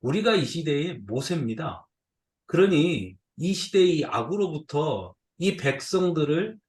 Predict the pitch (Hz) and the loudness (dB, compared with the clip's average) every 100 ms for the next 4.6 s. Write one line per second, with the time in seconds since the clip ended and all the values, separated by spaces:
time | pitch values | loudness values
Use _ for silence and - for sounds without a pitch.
0 | _ - 143 170 180 180 156 147 147 - | _ -2 0 2 0 0 0 -2 -4 -6
1 | 180 185 175 139 165 165 160 143 139 135 | -2 0 -2 -4 -4 -2 0 0 -4 -4
2 | 120 120 151 110 101 123 104 92 113 90 | -6 -4 -4 -4 -6 -8 -6 -6 -8 -12
3 | _ _ _ _ - 127 165 - 92 120 | _ _ _ _ -6 -4 -4 -6 -10 -10
4 | 135 104 90 85 104 | -8 -8 -8 -14 -16